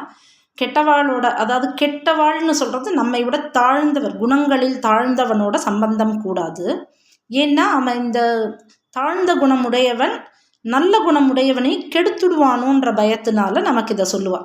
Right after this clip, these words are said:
"தேஜதுர்ஜன சம்சர்க்கம் பஜசாது சமாகமம்." ஆனா இப்போ ஒரு கங்கை ஒண்ணு ஓடின்னு இருக்கு அப்படின்னா, எவ்வளோ சாதுக்கள் வந்து தீர்த்தாமாடினாலும், தீர்த்த யாத்ரீகர்கள் வந்து சேவிக்கிறா, சாதுக்கள் வந்து சேவிக்கிறா,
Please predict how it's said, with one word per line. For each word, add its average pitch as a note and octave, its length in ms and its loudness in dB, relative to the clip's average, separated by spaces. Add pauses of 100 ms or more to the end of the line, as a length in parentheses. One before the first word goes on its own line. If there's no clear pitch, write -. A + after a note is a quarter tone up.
"தேஜதுர்ஜன G#3+ 520 0
சம்சர்க்கம் G#3 680 -4
பஜசாது F#3+ 420 -4
சமாகமம்." F3+ 680 -10
ஆனா C4+ 600 -2 (280)
இப்போ - 180 -6
ஒரு A#3 240 -2
கங்கை D4+ 420 2
ஒண்ணு B3 400 0
ஓடின்னு A#3+ 220 0
இருக்கு G#3+ 300 -4
அப்படின்னா, F#3 640 -4 (760)
எவ்வளோ A3+ 420 0
சாதுக்கள் D4 720 2
வந்து C4+ 400 2
தீர்த்தாமாடினாலும், G3+ 1160 -2 (180)
தீர்த்த B3 360 -4
யாத்ரீகர்கள் A#3 880 0
வந்து A3+ 340 0
சேவிக்கிறா, G3 680 -2 (280)
சாதுக்கள் C#4 640 0
வந்து A3 300 -4
சேவிக்கிறா, F3+ 680 -2